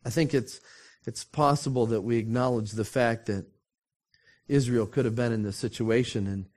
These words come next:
and all of a sudden a new Pharaoh comes up in the land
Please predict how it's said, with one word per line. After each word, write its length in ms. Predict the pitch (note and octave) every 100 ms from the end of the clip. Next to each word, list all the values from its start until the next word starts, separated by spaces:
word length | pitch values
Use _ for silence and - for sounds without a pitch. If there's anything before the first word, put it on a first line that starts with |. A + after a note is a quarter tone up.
| _ _ _ _
and 100 | G2
all 160 | G#2 A#2
of 80 | G#2+
a 40 |
sudden 600 | - - B2 B2 G#2 G2 - _ _ -
a 60 |
new 300 | A2 B2+ C#3
Pharaoh 480 | A#2 - B2+ B2 G#2+
comes 360 | G#2 B2+ G#2+ A2+
up 200 | A2 A2+
in 100 | G2+
the 80 |
land 440 | G2+ A2 G#2+ G2